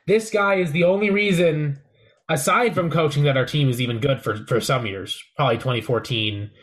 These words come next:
probably this year, actually, and last year, maybe. I wouldn't say so much last year. Last year, we were very talented. But definitely, like, twenty fourteen, twenty fifteen,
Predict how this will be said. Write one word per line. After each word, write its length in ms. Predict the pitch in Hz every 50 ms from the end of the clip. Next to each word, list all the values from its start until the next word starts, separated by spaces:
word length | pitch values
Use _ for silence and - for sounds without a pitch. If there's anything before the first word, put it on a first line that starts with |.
| - - - _
probably 240 | - 147 131 117
this 260 | 110 113 110 110 - 113
year, 160 | 107 98 95
actually, 380 | 98 98 95 - - 117 104
and 100 | 98 98
last 320 | 101 101 104 101 - - -
year, 140 | 107 98 110
maybe. 440 | 107 107 104 101 - 113 - - _ - - - - - - _ _
I 280 | - 165 175 180 180 202
wouldn't 220 | 208 208 202 180
say 140 | - 180 165
so 140 | 143 156 147
much 100 | 131 -
last 280 | 135 123 117 110 -
year. 80 | 127 117
Last 200 | 120 135 135 135
year, 80 | - 123
we 80 | 117 113
were 120 | 110 104
very 240 | 104 110 107 98 92
talented. 480 | - 101 95 101 104 - - - - - - - - - - - - _
But 400 | - 139 123 - - - _ _
definitely, 360 | 170 170 160 208 202 185 156
like, 100 | 143 -
twenty 240 | - - 175 170 151
fourteen, 340 | 139 165 147 139 - 147 139
twenty 200 | 139 147 139 120
fifteen, 680 | - 131 123 - - 123 117 113 107 104 101 -